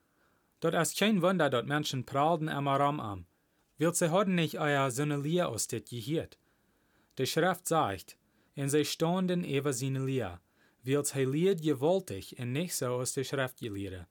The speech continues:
Markus Kapitel eins, Vers zweiundzwanzig. En hij deed nicht bloß lehren, hij kon auch heilen. Viele Menschen können nicht seine Lehr verstehen, aber sie kämen immer weiter zurück zum Herrchen, weil Jesus kann auch große Wunder tun.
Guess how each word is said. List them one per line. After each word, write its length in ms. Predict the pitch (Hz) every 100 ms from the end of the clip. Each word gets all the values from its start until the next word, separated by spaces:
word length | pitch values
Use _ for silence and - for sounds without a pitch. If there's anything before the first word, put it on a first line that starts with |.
| _
Markus 500 | 120 123 135 143 -
Kapitel 360 | - 127 156 180
eins, 260 | 139 120 -
Vers 280 | 127 113
zweiundzwanzig. 720 | - 120 107 110 139 113 90 - _ _ _ _ _ _ _ _ -
En 120 | 143
hij 160 | 147
deed 200 | 175 180
nicht 180 | 170 208
bloß 240 | - 156 -
lehren, 440 | 151 180 95 82 _ _ _
hij 160 | - 170
kon 240 | 175 180
auch 260 | - 165 -
heilen. 380 | 165 160 87 - _ _ _ _
Viele 360 | - 190 220
Menschen 440 | 180 143 139 139 135
können 260 | 139 127
nicht 240 | 139 170 -
seine 280 | 175 165
Lehr 260 | 156 170 170
verstehen, 560 | - 131 - 160 120 110 - -
aber 200 | 139 143
sie 160 | 143 151
kämen 420 | 160 190 190 180
immer 280 | 160 180 196
weiter 280 | 175 185 185
zurück 340 | 156 139 117
zum 180 | 135 139
Herrchen, 440 | 147 151 123 107
weil 140 | 117 127
Jesus 480 | - 147 156 156 -
kann 200 | 135 123
auch 120 | 117 -
große 400 | 123 139 139 123
Wunder 300 | 127 117 107
tun. 300 | 95 92